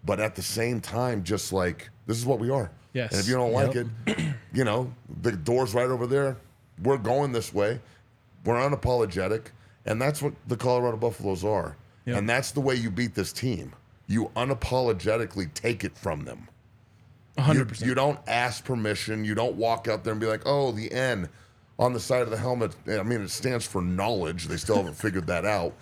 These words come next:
Speaker 2: <laughs>
Speaker 1: But you have to take it from these people. And that, that's really the point I tried to get across to 'em is they will give it to you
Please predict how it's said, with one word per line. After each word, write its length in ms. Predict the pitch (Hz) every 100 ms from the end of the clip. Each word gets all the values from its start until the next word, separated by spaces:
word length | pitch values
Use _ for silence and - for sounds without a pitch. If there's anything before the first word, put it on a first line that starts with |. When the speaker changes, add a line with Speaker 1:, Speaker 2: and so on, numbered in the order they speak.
| -
Speaker 2:
<laughs> 220 | - 160
Speaker 1:
But 280 | 107 117 85 - - _ - - - -
you 260 | - 80 120
have 160 | 135 131
to 80 | 90
take 360 | - - 135
it 140 | 104 -
from 160 | 95
these 180 | 87 87
people. 500 | - 80 71 - - -
And 480 | 101 104 98 95 - - - -
that, 260 | 98 113 104
that's 260 | 117 113 95
really 220 | 123 127
the 120 | 98
point 320 | - 117 123
I 60 | 92
tried 260 | - 104 95
to 40 |
get 120 | 92
across 400 | 85 - 113 123
to 140 | - 107
'em 160 | 95 90
is 340 | 90 76 - - - - - - -
they 320 | 87 110 127
will 200 | 143 151
give 300 | 98 85 139
it 140 | 127 -
to 200 | - 110
you 240 | 82 73